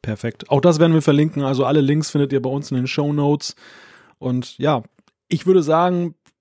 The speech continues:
wir haben so ein bisschen unsere Fragen für heute abgearbeitet, aber Lieben, lass uns nicht wieder vier Jahre warten, bis wir dich wieder als interessanten Gast in unserer Sendung begrüßen dürfen. <laughs> Vielleicht, vielleicht machen wir auch mal so eine kleine Rubrik auf, dass wir immer so das Klingonisch-Wort der, des Tages sozusagen der aktuellen Folge machen, dann, dass auch unsere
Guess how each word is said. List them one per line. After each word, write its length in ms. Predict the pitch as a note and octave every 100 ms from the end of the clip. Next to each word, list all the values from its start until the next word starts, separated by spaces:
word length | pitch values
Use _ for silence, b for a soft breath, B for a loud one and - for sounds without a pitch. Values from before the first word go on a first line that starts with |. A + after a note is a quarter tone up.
| _ C#3+
wir 120 | B2+
haben 80 | D3
so 80 | D#3+
ein 20 |
bisschen 160 | F3 F3
unsere 180 | D#3
Fragen 340 | C#3+ C#3 E3+ E3
für 160 | D#3
heute 300 | B2 F#3+ D#3+
abgearbeitet, 720 | D#3 A3 G3 - B2 C3 D#3+
aber 180 | D3 C#3+
Lieben, 200 | C#3+ D#3
lass 180 | D3 D#3
uns 160 | D#3+ D#3
nicht 260 | E3 D3
wieder 320 | D3+ D#3 D3
vier 200 | C#3+ E3+
Jahre 260 | D#3 D3 B2+
warten, 320 | B2+ E3+ F#3+
bis 160 | C#3 C3+
wir 80 | C3+
dich 160 | C3
wieder 160 | C#3+ C#3
als 180 | C#3 C3+
interessanten 480 | C#3+ C3 D3+ D3
Gast 220 | C#3 D3+ D#3+
in 60 |
unserer 240 | C#3+ C3 A#2+
Sendung 280 | C#3+ G3+
begrüßen 440 | C#3 A#2+ A#2+ B2+ A#2+
dürfen. 320 | A#2+ A#2 D3 - B B
<laughs> 260 | - -
Vielleicht, 220 | - C3+ F3
vielleicht 220 | - D3+ C3
machen 180 | D3+
wir 80 | D3+
auch 60 | C#3
mal 140 | C#3
so 80 | B2+
eine 100 | C3+
kleine 220 | - C#3
Rubrik 400 | B2+ A#2 - E3
auf, 200 | - B2+
dass 200 | C#3 B2
wir 80 | C3+
immer 180 | C3+ B2+
so 260 | B2+ B2+
das 200 | B2+ B2+
Klingonisch-Wort 1000 | - C#3 B2 D3+ C#3+ C3+ C3+ C#3+ C#3+ - C#3
der, 520 | C3+ C3+ C3+ B2+ C3 _
des 380 | D3 C3 B2 A#2+
Tages 360 | C3 D3+ D#3
sozusagen 640 | A#2+ C#3 B2+ C3 C#3 C#3 C3+
der 200 | C#3 C3+
aktuellen 360 | D#3 - C#3
Folge 360 | C3 D#3 G#3 D3+
machen, 360 | C3 C#3 D3+ C3
dann, 120 | C3
dass 200 | C3 E3
auch 140 | C#3
unsere 360 | C#3 C3 C3